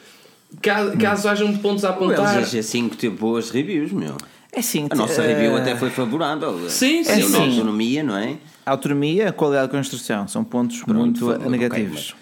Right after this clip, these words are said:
Speaker 3: falhou aí, mas
Speaker 2: Falhou
Speaker 3: todo o
Speaker 2: bem.
Speaker 3: resto,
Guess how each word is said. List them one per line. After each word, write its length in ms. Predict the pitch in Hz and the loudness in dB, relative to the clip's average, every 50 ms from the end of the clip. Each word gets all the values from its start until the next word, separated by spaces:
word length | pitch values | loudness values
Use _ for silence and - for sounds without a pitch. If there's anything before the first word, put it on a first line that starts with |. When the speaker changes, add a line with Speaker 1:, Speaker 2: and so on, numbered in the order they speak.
| - _ _ | -20 _ _
Speaker 3:
falhou 300 | - 98 90 95 95 98 | -6 -4 -4 -2 -2 0
aí, 500 | 101 101 107 110 123 151 185 202 - - - - - | 0 0 0 0 -2 -2 -4 -8 -12 -14 -16 -16 -14
mas 360 | - - 78 76 71 - - - - _ - - | -12 -10 -10 -10 -10 -12 -14 -16 -20 _ -20 -20
Speaker 2:
Falhou 260 | - - 135 123 123 | -4 -2 0 0 2
Speaker 3:
todo 100 | 123 107 | 2 2
o 40 | 123 | 2
Speaker 2:
bem. 100 | 117 110 | 2 2
Speaker 3:
resto, 400 | 101 95 - - 107 107 110 - | 0 -4 -4 -6 -8 -8 -8 -10